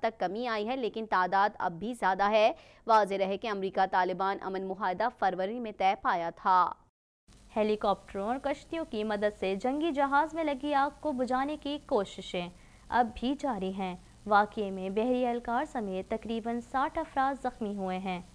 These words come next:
Speaker 2: मजीद जानते हैं इस रिपोर्ट में।
Speaker 1: अमरीकी जंगी जहाज में लगने वाली आग पर काबू पाने की कोशिशें दूसरे रोज भी जारी हैं। हेलीकॉप्टरों और किश्तियों की मदद से जंगी जहाज में लगी आग को बुझाने की कोशिश अब भी जारी है।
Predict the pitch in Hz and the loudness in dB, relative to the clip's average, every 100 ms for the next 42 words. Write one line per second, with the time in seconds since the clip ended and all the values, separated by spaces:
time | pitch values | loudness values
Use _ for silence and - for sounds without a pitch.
0 | - - - 196 220 285 247 294 294 302 | -20 -20 -8 -4 -2 -4 -2 -2 -2 -2
1 | 240 233 240 269 - 240 - 196 175 185 | -2 -4 -6 -10 -8 -10 -8 -10 -8 -10
2 | - _ - 269 311 370 403 339 311 320 | -18 _ -2 2 2 2 2 2 2 2
3 | 277 247 254 302 254 226 220 240 226 226 | 0 4 2 4 0 0 0 2 2 2
4 | - 214 269 247 226 202 196 208 202 233 | 4 2 4 -2 4 4 4 -2 -2 -2
5 | 277 226 208 196 220 - 269 214 220 302 | -4 -4 0 0 -2 -6 -4 -4 -6 -2
6 | 269 190 190 262 247 220 165 185 202 254 | 0 0 0 -4 2 4 4 0 -2 0
7 | 196 190 190 190 - 240 269 208 202 - | 0 0 0 0 0 -2 -2 -2 -4 -6
8 | 202 202 202 180 180 233 - 247 214 190 | -6 -6 -4 -4 -2 -6 -2 -4 -2 -6
9 | 190 196 185 190 202 190 180 190 - 190 | -6 -6 -2 -2 -2 -4 -4 -4 -2 -2
10 | 226 208 180 196 185 196 240 214 208 240 | -2 -4 -4 -6 -6 -6 -10 -2 -2 2
11 | 214 - _ - - 277 247 208 240 233 | -2 -2 _ -20 -2 0 0 -4 -4 0
12 | 185 165 190 202 185 | 0 0 0 2 2